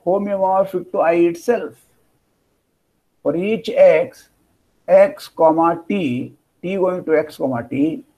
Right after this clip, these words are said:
will give you a embedding of the interval I inside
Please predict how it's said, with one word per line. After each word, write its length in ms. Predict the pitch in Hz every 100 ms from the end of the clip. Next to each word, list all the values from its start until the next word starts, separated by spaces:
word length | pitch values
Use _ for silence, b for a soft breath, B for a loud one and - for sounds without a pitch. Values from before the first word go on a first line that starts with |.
| _
will 120 | 147 151
give 220 | 156 170
you 420 | 175 175 170 - _ _ _ _ _ -
a 560 | 151 143 139 131 123 - _ _ _ _
embedding 560 | 151 151 156 175 196 202
of 500 | - 151 143 147 147
the 80 | 147
interval 720 | 139 135 147 139 123 131 131
I 460 | 127 110 104 131 - _ _ -
inside 600 | 147 147 160 156 175 175